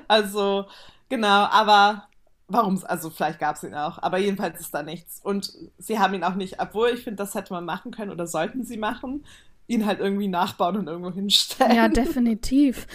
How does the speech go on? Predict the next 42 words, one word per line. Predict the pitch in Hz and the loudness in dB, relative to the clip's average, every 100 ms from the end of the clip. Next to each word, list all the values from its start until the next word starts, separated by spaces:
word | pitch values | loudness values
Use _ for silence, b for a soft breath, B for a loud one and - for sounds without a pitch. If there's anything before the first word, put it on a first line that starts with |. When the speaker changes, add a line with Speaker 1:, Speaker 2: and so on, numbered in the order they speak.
| B | B
Speaker 2:
Wenn | 226 247 | 2 4
in | 240 | 6
Las | 247 226 - | 4 4 2
Vegas | 233 269 269 - | 4 6 4 4
der | 247 | 2
Eiffelturm | 233 277 311 - 285 | 4 2 2 0 -2
nachgestellt | 269 269 294 - - 277 294 - | 0 -2 -2 -8 -2 0 0 -2
ist | 302 - | -4 -4
und | - 262 | -4 -2
der | 254 254 | -4 -4
Taj | 277 - | -8 -6
Mahal | 269 247 240 247 302 | -4 -2 -2 -2 -2
und | 269 262 | -4 -4
weiß | 269 285 | -4 -4
ich | - | -4
nicht | 285 - | -4 -4
was, | 262 320 - - | -6 -6 -10 -10
ist | - | -4
ja | 233 | -2
egal, | 180 220 202 | -2 -2 0
wie | 233 | 0
groß | 226 233 254 254 | 0 2 2 2
Speaker 1:
Ja. | |
Speaker 2:
oder | 240 240 | 0 0
klein, | - 240 269 339 B B B B B | 0 -2 -2 -6 B B B B B
dann | 240 240 | -2 -2
sollte | 226 226 233 | 0 -2 -2
man | 233 | -2
das | 233 - | -2 -4
auch | 247 262 240 | -4 -4 -4
machen. | 233 - 240 233 - - - - _ | -8 -8 -10 -12 -14 -20 -20 -20 _
Speaker 1:
Ja, | - 190 190 | -6 -2 2
und | |
man | 208 | 4
Speaker 2:
Das | 247 | 2
Speaker 1:
muss | - | 0
ihn | 214 | -2
ja | 175 | -2
auch | |
nicht | 196 185 | -2 -6
aus | - 196 - | -6 -8 -2
Eisen | 180 190 190 165 180 | 0 2 -2 -6 -10